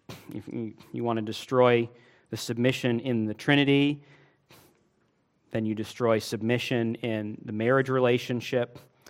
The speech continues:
There are disastrous results there too.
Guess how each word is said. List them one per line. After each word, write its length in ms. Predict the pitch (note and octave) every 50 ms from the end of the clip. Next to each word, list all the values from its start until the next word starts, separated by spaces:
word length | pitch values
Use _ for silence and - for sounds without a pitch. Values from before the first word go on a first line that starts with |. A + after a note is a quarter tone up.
| - - - - - _ _ _ _ _ _ -
There 140 | A#2+ B2 A#2+
are 100 | A2+ A2+
disastrous 720 | G#2+ A2+ G#2 A#2 A2+ A2+ A#2+ A#2+ A#2 - - A#2 A2 -
results 420 | A2+ G2+ A2+ A2 G#2+ A2 - -
there 200 | - A#2 G#2+ G#2
too. 420 | G#2 - - - E3 B2+ - -